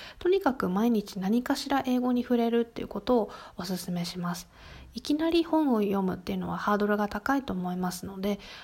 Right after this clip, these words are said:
まあ、文法のクイズとかでもいいですし、単語帳でもいいですし、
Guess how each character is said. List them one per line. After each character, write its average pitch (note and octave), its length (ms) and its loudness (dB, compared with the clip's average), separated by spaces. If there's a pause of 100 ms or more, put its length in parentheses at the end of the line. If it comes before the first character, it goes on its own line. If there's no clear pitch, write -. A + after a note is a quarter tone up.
(120)
ま C#4+ 80 0
あ、 - 20 2
文 G#3 240 6
法 A3 180 0
の A3 120 0
ク C#4+ 200 4
イ B3 120 6
ズ - 160 -4
と F3+ 100 -4
か - 140 -6
で F3 100 -6
も F#3 160 -6
い F#3 60 -2
い F#3+ 40 -4
で F#3+ 140 -6
す - 60 -8
し、 - 180 -4
単 G#3 260 0
語 G3+ 120 4
帳 G#3 200 0
で G#3 120 0
も F#3+ 120 -2
い F#3 120 -4
い - 20 -4
で F#3 160 -8
す - 60 -10
し、 A3 280 0